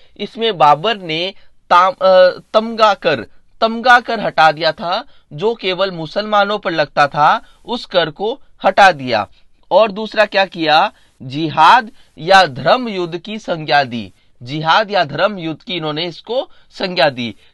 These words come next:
कहा कि ये हमारे धर्म के ऊपर है, तो आपको युद्ध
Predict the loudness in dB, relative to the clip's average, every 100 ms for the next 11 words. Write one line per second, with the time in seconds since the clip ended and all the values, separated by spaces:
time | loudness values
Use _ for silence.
0 | _ -8 0 4 4 0 -12 -10 -4 0
1 | 2 2 0 0 -6 0 0 0 -6 -6
2 | -2 -2 0 -4 -4 -6 -16 _ -2 2
3 | 6 4 2 -8 -6 -6 -6